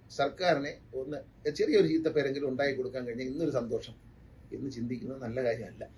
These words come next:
അത്ര ഒരു മാന്യമായ കാര്യമാണെന്ന് എനിക്ക് തോന്നുന്നില്ല. അതുകൊണ്ട് ഇത്തരം രാഷ്ട്രീയമൊക്കെ, ആ, ജനങ്ങൾ, ആ, പരിഹാസത്തോടെ കാണും എന്നൊരു സംശയമുണ്ട്. ഈ തട്ടിപ്പ്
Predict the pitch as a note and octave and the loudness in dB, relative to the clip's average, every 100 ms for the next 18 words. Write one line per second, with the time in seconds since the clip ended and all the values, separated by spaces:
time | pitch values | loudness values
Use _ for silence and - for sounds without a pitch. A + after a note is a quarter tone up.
0 | - - - - - - B2+ B2 C3 - | -20 -20 -20 -20 -14 -8 -4 -2 -4 -8
1 | - - - - - - C3+ C#3 C#3 C#3 | -18 -20 -20 -20 -20 -12 -2 0 2 0
2 | C3+ C3 C3+ C3+ C3+ C3 C3 C3 C3 A2+ | 2 2 0 -4 -8 -10 -6 -4 -4 -6
3 | - - - A2+ A#2+ A#2+ - D#3+ D#3 C3 | -14 -20 -10 -8 -6 -6 -2 0 4 2
4 | - D#3 C3 C3+ - - - - - - | 2 -6 -6 -8 -14 -20 -20 -20 -20 -20
5 | - - G#2 G#2 B2+ C#3+ D#3+ D#3+ D#3+ - | -16 -8 -6 -2 0 2 0 0 -4 -16
6 | - - - - - - - - - - | -20 -20 -16 -12 -12 -14 -18 -20 -16 -6
7 | B2 C3+ C#3 C#3 D3+ C#3+ C3+ G#2 - - | -2 0 0 0 -2 -2 -2 -4 -12 -20
8 | - - - - - A2+ A2+ A2 G2+ F#2+ | -20 -20 -20 -20 -10 -6 -4 -6 -8 -10
9 | E2 - - A2+ B2 C3 E3 E3 D#3+ | -12 -18 -18 -8 -6 -2 -2 -2 -4